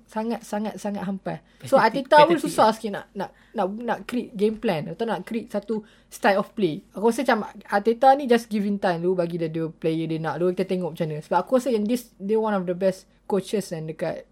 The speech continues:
Speaker 1: E P L lah bagi aku, kan. Ah, Leicester Fulham.
Speaker 2: Ada mula
Speaker 1: Ooh,
Speaker 2: Lukman.
Speaker 1: Fulham.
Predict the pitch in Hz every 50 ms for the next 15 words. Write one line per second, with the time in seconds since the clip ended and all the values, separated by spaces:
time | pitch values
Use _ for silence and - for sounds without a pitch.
0 | _ _ _ - 175 - 196 - - 190 185 180 156 151 156 156 160 165 160 -
1 | 170 156 175 - _ - _ _ 190 170 156 196 - _ _ - 208 190 196 202
2 | 196 202 233 233 233 - 277 269 277 277 254 294 294 247 190 170 - _ - 508
3 | 494 466 - - 415 403 392 180 175 - 302 - 185 160 131 120 - _ _ -
4 | 214 226 233 247 220 226 - 285 269 262 240 220 185 165 156